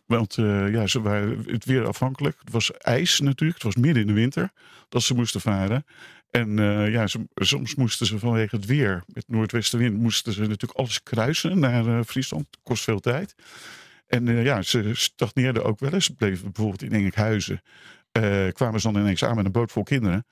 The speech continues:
Ja, dan moesten ze natuurlijk onderdak hebben. En dan moesten ze soms vi-, met hulp van een N S B-burgemeester toch kijken of ze die kinderen in een hotel konden onderbrengen en eten geven.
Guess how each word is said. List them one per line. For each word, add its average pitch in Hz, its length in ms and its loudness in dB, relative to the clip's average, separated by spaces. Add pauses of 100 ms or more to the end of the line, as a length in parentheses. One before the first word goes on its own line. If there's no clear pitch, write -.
(260)
Ja, 95 140 0
dan 104 100 0
moesten 110 240 2
ze 104 80 0
natuurlijk 107 340 -2
onderdak 95 380 0
hebben. 95 240 0
En 104 60 -2
dan 107 80 -2
moesten 104 220 -4
ze 101 300 -4
soms - 440 -6
vi-, 123 100 -4
met 107 220 -2
hulp 110 260 0
van 101 260 -4
een 107 120 0
N 92 100 2
S 82 60 -8
B-burgemeester 98 880 0 (460)
toch 135 220 -2
kijken 104 380 -4
of - 140 -4
ze - 80 0
die 110 100 -2
kinderen 107 440 -2
in 110 120 0
een 98 80 2
hotel 104 320 0
konden 101 280 -2
onderbrengen 95 540 0
en 104 100 0
eten 107 300 -2
geven. - 400 -6